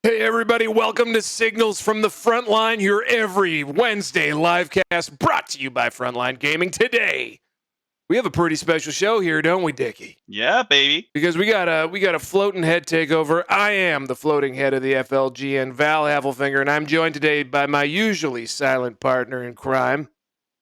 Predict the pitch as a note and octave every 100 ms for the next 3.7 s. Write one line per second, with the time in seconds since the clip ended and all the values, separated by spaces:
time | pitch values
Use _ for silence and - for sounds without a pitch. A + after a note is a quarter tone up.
0 | _ _ _ _ _ - G2 G2 F#2 G2
1 | - A#2+ _ _ _ _ _ _ _ _
2 | _ _ _ _ _ _ _ _ _ -
3 | A#2 C#3 C#3 D#3+ E3 F3+